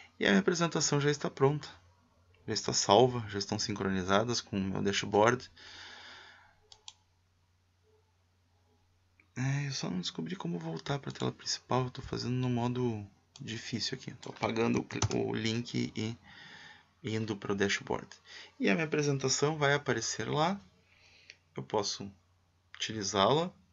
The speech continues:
pra dar as minhas aulas, pra fazer seminários, né? Apresentar seminários, pra palestras, pra cursos, né? Então, aparece aqui a apresentação teste dois.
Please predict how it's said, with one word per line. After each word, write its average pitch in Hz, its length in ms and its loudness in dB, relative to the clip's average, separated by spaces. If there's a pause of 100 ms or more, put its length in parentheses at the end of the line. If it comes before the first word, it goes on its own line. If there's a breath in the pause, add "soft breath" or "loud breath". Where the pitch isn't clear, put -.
(920)
pra 107 140 -6
dar 101 140 -2
as 98 80 -2
minhas 95 240 -2
aulas, 123 440 8
pra 92 200 -8 (680)
fazer 101 240 -6
seminários, 101 680 2
né? 104 80 -6
Apresentar 98 400 -8
seminários, 101 680 0
pra - 120 -16
palestras, 104 580 -2
pra - 140 -10
cursos, 127 760 0 (920 loud breath)
né? 98 160 0
Então, 104 540 -2
aparece 104 500 -2
aqui 104 360 -4 (1040 soft breath)
a 104 120 0
apresentação 104 720 -4
teste 101 440 -2
dois. - 1300 -2